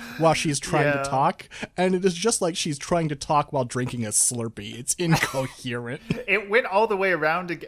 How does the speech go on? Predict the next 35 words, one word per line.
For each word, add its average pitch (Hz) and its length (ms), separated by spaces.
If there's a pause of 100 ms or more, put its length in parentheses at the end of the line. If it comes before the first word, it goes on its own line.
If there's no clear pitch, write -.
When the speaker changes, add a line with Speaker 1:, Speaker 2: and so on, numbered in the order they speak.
Speaker 2:
like, 131 300
when 147 160
I 147 80
was 139 160
watching 143 400
it, 185 200 (340)
to, 185 160 (180)
I 165 180
actually 175 520
felt 170 400
bad, 127 400
kind 113 300
of. 101 280
Speaker 1:
I 165 160
did. 139 140
Speaker 2:
It's 180 100
like, 180 180
Oh, - 40
I 190 200
Speaker 1:
<laughs> - 20
It's - 240
Speaker 2:
am 214 100
Speaker 1:
so - 180
Speaker 2:
actually 226 180
Speaker 1:
funny. - 60
Speaker 2:
<laughs> 285 40
No, 262 360 (200)
figures. 113 500 (800)
It 202 200
went 226 160
around, 196 240
like, 175 140
three 175 280
times. 123 720 (800)
Yeah. 107 300